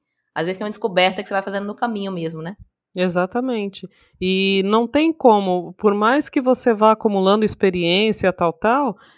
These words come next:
Speaker 2: é, o jeito que você tocou um projeto, que você interagiu com um grupo, n-, não necessariamente vai servir pro outro. Tem coisas que, por exemplo, funciona muito bem no time e é, é pólvora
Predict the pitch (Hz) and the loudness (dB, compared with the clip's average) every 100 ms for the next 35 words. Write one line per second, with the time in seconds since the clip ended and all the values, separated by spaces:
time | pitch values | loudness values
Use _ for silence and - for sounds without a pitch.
0 | _ - 185 190 190 190 214 180 254 285 | _ 2 4 6 4 2 2 4 2 2
1 | 269 254 240 - 220 214 _ 226 208 - | -2 0 0 2 0 0 _ -2 -2 2
2 | 220 247 240 - 196 165 175 202 202 180 | 2 4 2 0 2 4 4 6 4 -2
3 | - 190 180 208 196 202 180 170 226 240 | -2 -2 0 -2 0 4 4 4 0 0
4 | 226 190 170 190 269 262 - 160 _ _ | -4 -4 -2 0 0 -2 -4 -6 _ _
5 | _ _ _ _ - 190 214 - 202 220 | _ _ _ _ -6 -2 -2 -2 2 6
6 | 285 330 320 285 - 269 233 214 233 285 | 6 6 2 0 2 2 2 0 -2 -2
7 | 277 214 214 269 - 247 220 233 - 196 | -4 2 4 4 2 2 2 -2 0 2
8 | 175 190 262 320 349 _ _ 208 214 220 | 4 4 4 0 -2 _ _ -4 0 6
9 | 233 254 - 240 - 226 214 208 202 196 | 6 6 2 -2 2 4 4 2 -2 -4
10 | 208 196 233 226 240 339 349 277 269 226 | -2 4 6 6 4 4 4 2 2 0
11 | - 254 320 370 370 - _ 233 254 233 | 0 2 4 2 0 -14 _ 2 6 6
12 | 240 269 302 330 320 311 269 104 92 - | 6 4 4 4 4 4 4 4 2 -2
13 | _ _ - 190 - 226 233 277 285 311 | _ _ 2 2 6 10 10 10 6 4